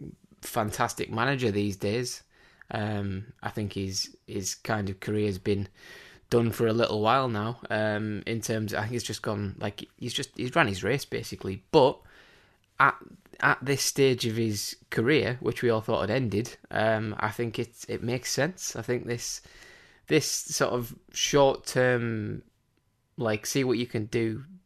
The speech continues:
deal, it's, you know, it's not gonna be what Roy Hodgson is remembered for. It's not gonna be,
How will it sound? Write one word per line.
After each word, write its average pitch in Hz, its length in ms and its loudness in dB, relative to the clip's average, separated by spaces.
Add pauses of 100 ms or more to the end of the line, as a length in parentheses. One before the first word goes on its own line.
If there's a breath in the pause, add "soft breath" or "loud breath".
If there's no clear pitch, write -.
deal, 120 380 0 (220)
it's, - 320 -6
you 127 140 -4
know, 98 100 -4
it's 101 180 -8
not 139 160 -4
gonna 123 160 0
be 104 440 -2 (640 soft breath)
what 113 420 0 (140)
Roy 110 280 2
Hodgson 107 380 0
is 98 160 -4
remembered 101 400 -2
for. 104 340 0
It's 101 140 -6
not - 140 -4
gonna 110 180 -4
be, 104 460 -2